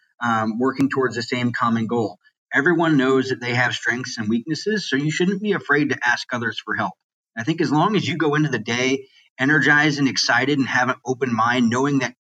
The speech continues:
there are going to be tasks that you get assigned to you that you may not know how to do, and you're going to fail, you're going to mess up, but as long as you know that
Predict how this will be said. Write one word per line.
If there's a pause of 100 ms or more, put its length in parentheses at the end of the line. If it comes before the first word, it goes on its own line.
(160)
there
are
going
to
be
tasks
that
you
get
assigned
to
you (340)
that
you
may
not
know
how
to
do, (420)
and
you're
going
to
fail, (360)
you're
going
to
mess
up, (380)
but
as
long
as
you
know
that